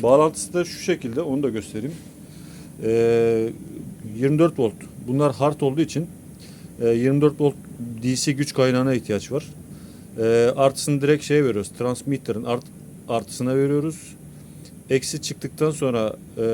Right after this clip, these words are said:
ölçü aletimizin kırmızı ucuna, siyah ucu da direkt geliyor güç kaynağının eksi ucuna.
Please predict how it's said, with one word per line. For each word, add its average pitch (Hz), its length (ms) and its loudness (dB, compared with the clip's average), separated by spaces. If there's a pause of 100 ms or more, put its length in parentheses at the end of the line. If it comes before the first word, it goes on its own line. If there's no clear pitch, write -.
(440)
ölçü 127 280 -2
aletimizin 120 580 -2 (100)
kırmızı 131 500 -2 (240)
ucuna, 131 360 -4
siyah 143 360 -2
ucu 117 200 -8
da 143 220 -2
direkt 139 260 0
geliyor 131 360 -2 (500)
güç 139 180 -6
kaynağının 117 540 -2
eksi 127 300 -4
ucuna. 117 380 -2